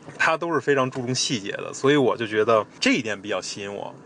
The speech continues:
发布会的视频当中，还有一点吸引我的是，它的这些人性化的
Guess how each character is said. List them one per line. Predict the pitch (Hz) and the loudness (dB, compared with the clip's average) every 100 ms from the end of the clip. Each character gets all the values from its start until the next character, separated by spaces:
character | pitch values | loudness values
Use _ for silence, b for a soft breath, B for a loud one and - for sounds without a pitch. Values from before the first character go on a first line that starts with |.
| - - - - | -20 -20 -20 0
发 | 170 | 2
布 | 170 | 2
会 | 170 139 | 0 -2
的 | 131 | 0
视 | - | -4
频 | 120 120 | -4 -2
当 | 139 139 | -2 0
中， | 139 139 | 0 -2
还 | - 127 | 0 2
有 | 185 | 2
一 | 160 | 0
点 | 107 | -6
吸 | 95 - 113 | -8 -8 -6
引 | 117 | -4
我 | 101 | -2
的 | 82 | -4
是， | 98 - 98 92 | -4 -2 -2 -4
它 | - - 175 | -8 0 0
的 | 165 | 0
这 | 127 117 | -4 -4
些 | 135 | -2
人 | 127 110 107 151 | 0 0 0 2
性 | 220 127 | 2 2
化 | - 117 92 | 2 0 0
的 | 98 | -4